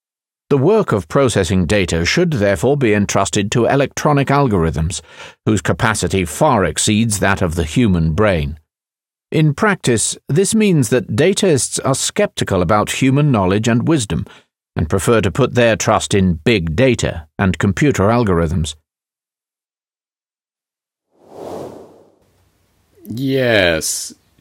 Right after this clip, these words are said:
Speaker 2: dataism, the religion that apparently posits that it's not some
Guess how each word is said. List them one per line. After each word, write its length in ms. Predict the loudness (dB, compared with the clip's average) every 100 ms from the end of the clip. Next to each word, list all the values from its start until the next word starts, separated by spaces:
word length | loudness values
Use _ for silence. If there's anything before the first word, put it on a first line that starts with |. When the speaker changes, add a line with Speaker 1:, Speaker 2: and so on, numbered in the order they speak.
| _ _ 2
Speaker 2:
dataism, 1000 | 2 2 0 0 -2 -4 -6 -6 -8 -14 _ -4
the 380 | -2 0 -2 -6
religion 800 | -2 0 4 2 2 0 0 0
that 160 | -2 -4
apparently 560 | -2 2 4 2 -2
posits 680 | -4 -2 -2 0 -4 -6 -6
that 300 | -2 -4 -4 _ _ _ _ _ -14
it's 160 | -6 -2
not 180 | -2
some 300 | 0 -2 -2